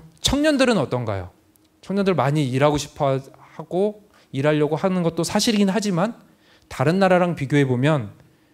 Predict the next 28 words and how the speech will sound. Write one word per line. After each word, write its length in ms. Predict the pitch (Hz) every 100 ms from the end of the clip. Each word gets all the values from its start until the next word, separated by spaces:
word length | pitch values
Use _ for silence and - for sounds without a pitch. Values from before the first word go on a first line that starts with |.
| _ _ -
이 300 | 190 202 170
경제활동에 560 | - 143 175 175 175 170
참여하는 480 | - 240 233 220 208
시작 300 | - 277 247
시점이 420 | 220 175 156 165
상당히 560 | 220 220 220 226 214 _ _ -
늦습니다. 580 | 131 165 226 135 98 - _ - - _ _ _ _ _ _ _ _ _ _ _ _ _ _ -
우리나라는 520 | 151 190 185 180 180
이미 380 | 143 165 185 151
이제 240 | 139 151
한 200 | 151 170
거의 160 | 160 151
이십 220 | 143 -
대 80 | 170
후반, 280 | 175 165
삼십 440 | 160 214 208 196 -
대, 180 | 135 - -
심하면 400 | - 233 226 220
삼십 300 | 214 233 226
대 100 | 226
넘어서 760 | 151 135 180 170 147 151 131 - -
제대로 340 | - 143 165 165
된 160 | 156
첫 160 | 156 226
직장을 320 | - 208 170
갖는 260 | 117 120 123
경우들도 400 | 120 113 104 104
있어요. 400 | 98 107 95